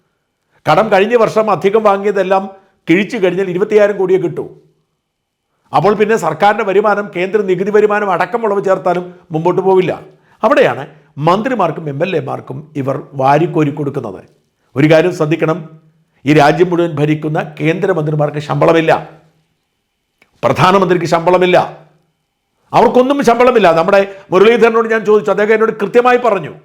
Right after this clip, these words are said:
പി എന്ന നിലയിൽ കിട്ടുന്ന ശ-, ആനുകൂല്യങ്ങളും അലവൻസുമേ അവർക്കുള്ളൂ, മന്ത്രിമാർക്കുള്ളൂ." ഇവിടെ മന്ത്രിക്ക് പ്രത്യേക അലവൻസും ശമ്പളവും ആനുകൂല്യങ്ങളും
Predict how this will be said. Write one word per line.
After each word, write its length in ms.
പി 60
എന്ന 200
നിലയിൽ 260
കിട്ടുന്ന 500
ശ-, 100
ആനുകൂല്യങ്ങളും 840
അലവൻസുമേ 480
അവർക്കുള്ളൂ, 720
മന്ത്രിമാർക്കുള്ളൂ." 600
ഇവിടെ 440
മന്ത്രിക്ക് 500
പ്രത്യേക 360
അലവൻസും 480
ശമ്പളവും 580
ആനുകൂല്യങ്ങളും 580